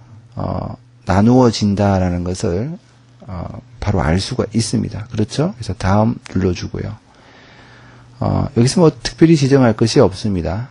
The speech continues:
어, 이제 고급이라는 것은, 아, 이렇게 이제 숫자 데이터 인식 설정이라고 해서 이런 부분을 이제 설정하는 것이고요. 저 현재는 그런 부분이 다 필요하지 않죠. 자, 이렇게 해서 마침 눌러주면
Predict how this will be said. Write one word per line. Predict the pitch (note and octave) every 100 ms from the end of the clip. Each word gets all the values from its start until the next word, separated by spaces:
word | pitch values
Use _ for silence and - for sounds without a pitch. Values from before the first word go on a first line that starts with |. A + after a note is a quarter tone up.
| -
어, | - F#2+ F#2+ G#2 - _ _ _ - _ - _ _ -
이제 | G#2+
고급이라는 | - B2+ D#3+ D#3 C3 A#2
것은, | G2+ F#2+ A#2+ B2+ G2+ E2 - - - - - - -
아, | -
이렇게 | G2+ G2+ G#2+ G2
이제 | G2+
숫자 | - A2+ C#3+
데이터 | B2 A#2 B2
인식 | C3 C3 C3+
설정이라고 | D#3 D#3+ D#3 B2+ G#2 G2 F2+
해서 | F#2 G2 F2 A2
이런 | A#2+ B2+
부분을 | A2 G2 G#2
이제 | A2+ G2+
설정하는 | C3 B2+ C3+ A2 A#2+
것이고요. | A#2 F#2+ G2+ - F2+ A#2 C3 -
저 | -
현재는 | F#2+ G2+ G#2 G#2
그런 | G2+ G#2+ G#2
부분이 | - G2+ G#2
다 | A2+ F#2
필요하지 | - A#2 A2 G#2+ B2
않죠. | F2+ E2 A#2 F#2+ F2+ C#3 F#3 - - - - - - - -
자, | -
이렇게 | G#2+ A2+
해서 | A#2 G#2+
마침 | F2+ G#2 - - C3 G#2+
눌러주면 | F2 F#2 A2+ G#2+ F#2+ F2+ A2+ G#2+ E2